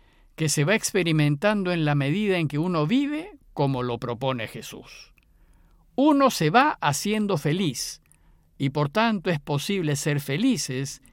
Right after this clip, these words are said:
en esta vida. Veamos el texto en detalle.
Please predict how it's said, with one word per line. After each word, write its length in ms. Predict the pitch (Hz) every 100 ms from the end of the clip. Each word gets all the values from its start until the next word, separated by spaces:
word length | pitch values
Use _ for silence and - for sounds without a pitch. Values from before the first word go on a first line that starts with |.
| - -
en 200 | 131 143
esta 360 | 180 - - 113
vida. 400 | - - 139 - _ _ _ _ _ _ _ _ _ _ _ _ -
Veamos 340 | 156 247 247
el 140 | 208 190
texto 260 | 202 -
en 80 | 160
detalle. 500 | 123 117 - 160 156